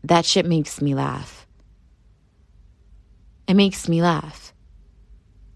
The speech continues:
Because if you are anybody of divine energy, you know that the highest of all high comes to you through your intuition, which is in the core of your essence.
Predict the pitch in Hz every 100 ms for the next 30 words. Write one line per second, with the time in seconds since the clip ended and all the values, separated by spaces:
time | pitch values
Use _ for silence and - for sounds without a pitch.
0 | _ _ _ _ _ _ - _ _ -
1 | - - 180 175 160 151 170 202 208 147
2 | 175 180 185 180 190 190 - 156 147 143
3 | 139 143 147 156 170 143 143 151 175 190
4 | 190 156 170 160 143 143 139 139 135 143
5 | - - - - _ _ - _ _ -
6 | - 160 - 151 160 156 - 156 143 147
7 | 139 135 135 139 151 - - - - -
8 | - - - - _ - - - - 160
9 | 151 - 156 151 151 139 139 135 139 -
10 | 147 - 135 143 143 147 143 143 143 131
11 | 139 135 - - 151 151 143 131 135 -
12 | 147 139 - - -